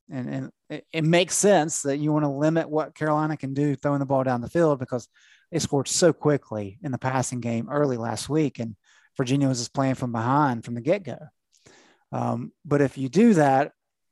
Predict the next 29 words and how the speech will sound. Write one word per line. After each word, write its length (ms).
you, 180
North 220
Carolina 420
has 160
proven, 580
uh, 200
that 240
they 100
can 120
have 200
success 480
running 200
the 60
ball. 280
And 220
so 240
it's, 260
it's 140
gonna 160
be 120
a 40
challenge 520
for 140
Georgia 280
Tech. 400
And, 200
um, 540
I, 80
I, 240